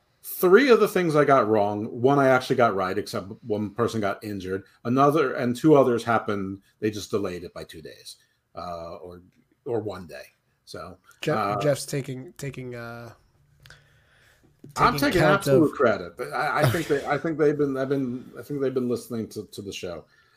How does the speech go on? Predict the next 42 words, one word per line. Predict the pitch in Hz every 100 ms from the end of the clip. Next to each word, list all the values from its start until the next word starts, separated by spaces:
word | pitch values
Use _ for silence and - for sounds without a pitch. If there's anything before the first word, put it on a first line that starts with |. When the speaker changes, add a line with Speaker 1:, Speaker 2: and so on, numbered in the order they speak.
| _ -
Speaker 1:
Um, | 123 123 120 127 123 _ -
the | 123 156
other | 196 247
news | 143 135 139 147 143 - - _ _ _ -
is | 131 107
that | 113 113 - -
Nash | 107 120 -
Carter, | 113 120 110
one | 101 104
half | 95 113 113
of | 117 104
M | 104 107
S | 101
K, | - 101 98
one | 98 101
half | 107 110
of | 107
the | 107 101
current | - 110 113 123
N | 123
X | 120 -
T | 123
Tag | 120 117 110
Team | 120
Champions, | 117 113 104 113 113 _ _ -
who | 120
won | 107 107 113
their | 110 110
titles | 104 113 113 98
back | 104 107 110
at | 113
Stand | - 98 104
and | 107 110
Deliver | 113 113 117
Saturday, | - 101 98 98 104 - _ _ _ -
was | 120 117
released | 123 113 117 -
today | 113 110 110
by | 110 104
W | 101 95 104
W | 107 120 117 95
E. | 92 95